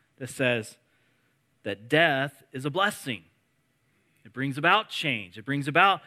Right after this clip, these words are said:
growth and transformation. And, and maybe God used this, or maybe this is how, 'cause we see this in our natural world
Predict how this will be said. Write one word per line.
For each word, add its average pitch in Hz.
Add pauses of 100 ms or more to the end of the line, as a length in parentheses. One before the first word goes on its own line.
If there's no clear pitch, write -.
(240)
growth 127
and 110
transformation. 131
And, 101 (300)
and 110
maybe 160
God 160
used 160
this, 165
or 131
maybe 147
this 165
is 165
how, 143 (160)
'cause 135
we 131
see 170
this 160
in 156
our 156
natural 156
world 160